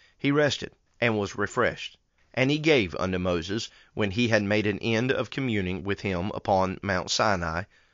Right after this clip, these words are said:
two tables of testimony, tables of stone, written with the finger of God. Proverbs chapter six. My son, if thou be surety for thy friend,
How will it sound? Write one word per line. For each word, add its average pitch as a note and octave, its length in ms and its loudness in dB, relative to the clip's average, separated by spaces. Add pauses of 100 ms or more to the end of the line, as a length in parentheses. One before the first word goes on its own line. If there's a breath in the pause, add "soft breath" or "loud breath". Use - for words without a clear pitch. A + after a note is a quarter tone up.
(100)
two C3+ 220 0
tables G2+ 460 0
of A2+ 80 -10
testimony, F#2+ 640 -2 (320)
tables G2+ 400 -2
of A#2+ 100 -4
stone, A2+ 460 2 (320)
written G2 400 0 (180)
with G#2 180 -2
the G#2 80 -2
finger F2+ 440 0
of F2 160 -4
God. F#2 320 -2 (560)
Proverbs D#2 640 -8 (260)
chapter - 380 -8
six. - 520 -6 (2000 loud breath)
My B2 160 2
son, A#2 420 4
if C#3 340 2
thou D#3+ 300 2
be C#3 420 0
surety G#2 680 0
for G#2 280 0
thy F2+ 200 2
friend, A2 440 -2